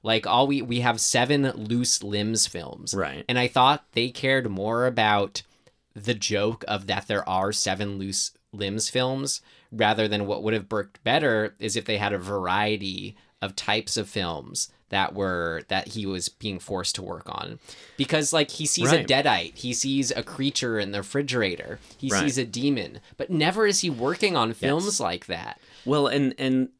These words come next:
Speaker 2: like, a s-, another kind of version of that that is, I think, similar to what you're saying, or, or a way to at least broaden the, the complexity of what you're saying,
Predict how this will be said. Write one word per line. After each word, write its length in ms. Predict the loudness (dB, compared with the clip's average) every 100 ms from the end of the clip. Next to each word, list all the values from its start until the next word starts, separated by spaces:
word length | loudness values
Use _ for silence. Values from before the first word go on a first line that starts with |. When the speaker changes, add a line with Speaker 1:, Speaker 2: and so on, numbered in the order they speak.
| -2
Speaker 2:
like, 260 | 0 0
a 40 | -2
s-, 320 | 0 0 0 -2
another 440 | 0 2 4 2
kind 380 | 0 -2 -2 0
of 80 | -2
version 720 | -6 -2 0 2 0 -2 -2
of 360 | -2 -4 -4 -6
that 360 | -4 -2 -4
that 180 | -4 -4
is, 320 | -2 -2 -2 -6 _ _ _ _ _ -20 _ -20 -20 -8
I 140 | -6 -4
think, 300 | -2 -2 -2
similar 480 | -2 0 2 2 2
to 80 |
what 220 | 2 -2 -2
you're 120 | -4
saying, 300 | -2 -2 -2
or, 220 | -2 -2
or 200 | -2 -2
a 120 | 0
way 420 | 0 2 2 2 2
to 560 | -2 0 0 -2 -6 -6
at 200 | -6 -4
least 320 | -4 -4 -4
broaden 640 | -4 0 4 2 2 -2 -2
the, 360 | -2 -2 -2
the 140 | -4 -8
complexity 800 | -6 -6 -2 -2 -2 -4 -4 -4
of 200 | -6 -8
what 220 | -10 -8
you're 80 | -10
saying, 340 | -8 -6 -8